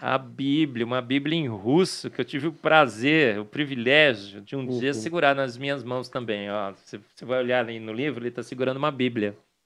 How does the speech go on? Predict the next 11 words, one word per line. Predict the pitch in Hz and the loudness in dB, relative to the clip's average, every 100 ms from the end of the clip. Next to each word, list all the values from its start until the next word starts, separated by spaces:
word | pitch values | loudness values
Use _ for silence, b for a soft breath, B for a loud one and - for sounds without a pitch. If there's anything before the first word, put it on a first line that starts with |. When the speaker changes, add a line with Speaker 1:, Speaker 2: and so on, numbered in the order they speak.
| b b - | b b -10
Speaker 1:
em | 120 | -6
russo. | 110 120 120 - _ _ _ _ _ _ _ _ | 0 0 -2 -12 _ _ _ _ _ _ _ _
Então | - 113 151 | -14 -4 0
é | |
essa | 165 196 - | 4 4 2
coragem, | 196 190 143 156 165 113 107 98 104 | 2 6 10 10 8 2 -8 -8 -8
é | 110 | -8
esse | 117 127 | -8 -10
desprendimento, | 120 - 131 123 113 101 104 110 110 | -12 -10 -8 -6 -8 -6 -8 -8 -4
é | 104 110 | 0 0
essa | - 120 110 98 | -2 -2 -2 -4